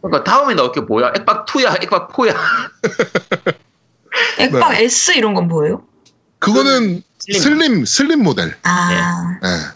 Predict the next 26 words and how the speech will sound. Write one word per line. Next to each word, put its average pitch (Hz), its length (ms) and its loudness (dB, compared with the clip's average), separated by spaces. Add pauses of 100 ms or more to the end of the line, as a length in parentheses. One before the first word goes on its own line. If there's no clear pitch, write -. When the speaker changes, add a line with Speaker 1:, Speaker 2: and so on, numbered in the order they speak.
(520)
Speaker 3:
슬림 - 180 0
Speaker 1:
그다음에 247 140 2
Speaker 3:
모델이고, 120 680 0 (100)
Speaker 1:
음. 101 120 -4 (540)
Speaker 3:
어, 143 920 4 (600)
그러니까 226 400 2 (760)
엠에스가 262 1000 2 (280)
되게 202 340 2 (240)
어떻게 165 300 0
보면은 214 340 2
게임기 262 520 2
사업에 220 480 4
뛰어들 269 480 2
거라고 214 440 2
다들 180 400 2
예상은 180 340 2
하긴 180 240 2
했는데 147 800 2 (1120)
사실은 277 540 2
이렇게 175 260 2
잘 160 320 2
버틸 262 400 2
줄은 220 280 2
아무도 160 380 2
예상을 147 280 2
못했어요. 107 520 -2